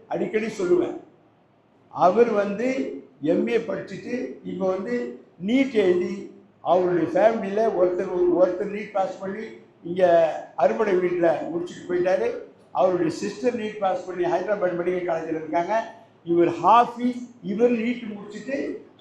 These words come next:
திரும்பி ஒரு, ஒரு, ஒரு மெடிக்கல் காலேஜ்ல ஹைதராபாத்ல போய் சேர்ந்திருக்காரு. So பீகாரில் அந்த அளவுக்கு வளர்ச்சி போயிட்டு இருக்கிறது.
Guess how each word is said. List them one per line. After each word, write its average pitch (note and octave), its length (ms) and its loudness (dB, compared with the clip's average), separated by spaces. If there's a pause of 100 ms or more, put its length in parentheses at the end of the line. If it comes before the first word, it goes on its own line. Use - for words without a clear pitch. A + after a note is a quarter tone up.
திரும்பி A3+ 300 -2
ஒரு, F3 460 0
ஒரு, F3+ 340 2
ஒரு E3+ 460 0
மெடிக்கல் F#3 280 -2
காலேஜ்ல F3 340 0
ஹைதராபாத்ல E3 600 0
போய் D#3+ 80 -6
சேர்ந்திருக்காரு. C3+ 560 -10 (540)
So G3 180 -6 (180)
பீகாரில் G#3 1120 0 (140)
அந்த A3 420 4
அளவுக்கு A#3+ 380 2
வளர்ச்சி G#3 380 0
போயிட்டு F#3 280 -2
இருக்கிறது. E3+ 560 -4